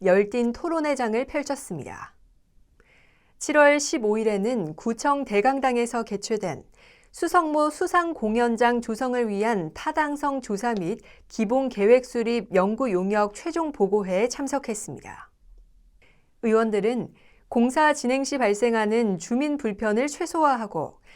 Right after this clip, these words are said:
수성구 대표 관광자원인 수성못의 노후화된 수상무대를 새롭게 조성해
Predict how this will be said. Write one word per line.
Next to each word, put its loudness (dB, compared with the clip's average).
수성구 0
대표 4
관광자원인 -2
수성못의 4
노후화된 4
수상무대를 2
새롭게 -2
조성해 -6